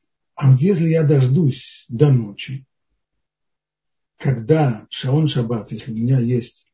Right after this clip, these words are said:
таймер шаон шаббат, который, э, отключает электричество, все, все освещение, в том числе и в той комнате,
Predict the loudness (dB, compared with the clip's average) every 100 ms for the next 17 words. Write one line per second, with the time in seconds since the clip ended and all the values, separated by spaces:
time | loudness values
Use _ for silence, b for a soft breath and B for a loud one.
0 | _ _ _ _ 2 4 2 -4 -4 -4
1 | -2 -4 -6 -8 -8 -6 -6 -10 _ _
2 | _ _ _ _ -20 -20 -18 -18 -18 -20
3 | -20 _ _ -20 -20 _ _ _ _ _
4 | _ _ -8 -2 0 2 4 4 2 -4
5 | _ _ _ _ _ _ _ _ -4 -2
6 | 0 4 4 2 -8 -14 -10 2 6 6
7 | 2 2 2 0 -6 -8 -12 -18 -20 _
8 | _ _ _ _ _ _ _ _ _ 0
9 | 4 4 2 -2 -8 -16 -20 _ _ -20
10 | -6 -2 0 2 0 0 -4 -14 -20